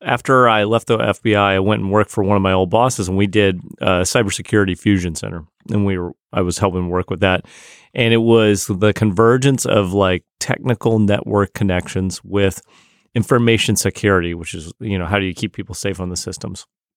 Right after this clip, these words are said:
And then there's this whole other layer, which we saw in twenty sixteen, which you could see coming, which was influence, you know, which people will say, "Oh, that's a cyber attack." And you're like, "Well, we used to be able to do it with the newspaper,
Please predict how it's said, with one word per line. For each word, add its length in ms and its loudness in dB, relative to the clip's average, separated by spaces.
And 140 4
then 160 4
there's 200 4
this 160 0
whole 240 2
other 220 4
layer, 300 2
which 220 -4
we 60 -10
saw 200 -2
in 80 -4
twenty 240 -8
sixteen, 600 -8
which 280 2
you 200 2
could 160 0
see 260 2
coming, 640 0
which 300 -4
was 340 2
influence, 760 0
you 200 2
know, 360 -6
which 320 0
people 220 2
will 80 4
say, 260 4
"Oh, 280 2
that's 260 2
a 60 0
cyber 600 2
attack." 260 0
And 60 -4
you're 140 -2
like, 180 -2
"Well, 300 2
we 120 0
used 200 2
to 80 -10
be 80 4
able 140 2
to 80 2
do 180 2
it 40 -2
with 120 -6
the 100 -4
newspaper, 680 -4